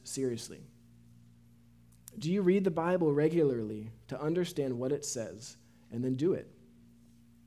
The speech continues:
Do you live as Jesus lived, following his example? Are you involved in a church community, engaged in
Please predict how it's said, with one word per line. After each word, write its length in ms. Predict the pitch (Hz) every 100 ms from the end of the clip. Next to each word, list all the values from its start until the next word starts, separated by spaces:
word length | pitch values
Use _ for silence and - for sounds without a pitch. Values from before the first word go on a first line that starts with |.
| - - - -
Do 120 | 127 160
you 120 | 226
live 400 | 202 220 190 165
as 260 | - 139
Jesus 520 | 120 151 190 160 - 113
lived, 420 | 113 107 117 - - - - -
following 560 | - 151 185 185 175
his 260 | 160 160 156
example? 600 | 143 127 135 131 110 107 - - - - - - -
Are 100 | 160
you 140 | 202
involved 440 | 202 180 196 214
in 80 | 196
a 60 | 175
church 320 | 190 196 -
community, 560 | 180 185 220 143 113 135
engaged 680 | 143 151 180 190 175 156
in 420 | - 147 143 139